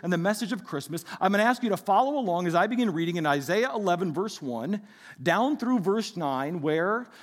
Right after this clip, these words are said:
through the prophet, this is what the word of God says. Then, Isaiah eleven one, "A shoot will spring from the stem of Jesse, and a branch from his roots will bear fruit.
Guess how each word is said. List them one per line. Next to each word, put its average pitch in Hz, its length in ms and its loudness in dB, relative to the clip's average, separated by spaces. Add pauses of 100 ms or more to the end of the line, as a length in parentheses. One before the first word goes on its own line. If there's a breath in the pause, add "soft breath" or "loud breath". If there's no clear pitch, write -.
through 226 320 2
the 285 80 0
prophet, 143 560 0
this 180 180 -4
is 185 160 -6
what 151 240 -2
the 143 80 -4
word 127 240 -2
of 123 160 -6
God 110 340 -2
says. 101 460 -8
Then, 110 460 -4 (920)
Isaiah 151 380 -2
eleven 131 440 -4
one, 95 340 -10 (1080)
"A 165 60 -4
shoot 294 460 2
will 190 180 -2
spring 139 640 -2
from 156 160 -4
the 139 80 -2
stem 147 340 -6
of 120 140 -8
Jesse, - 560 -12 (800 soft breath)
and 208 100 2
a 202 60 2
branch 226 460 0
from 147 180 -4
his 139 200 -4
roots 131 480 -4
will 139 120 -2
bear 139 180 0
fruit. 127 520 -8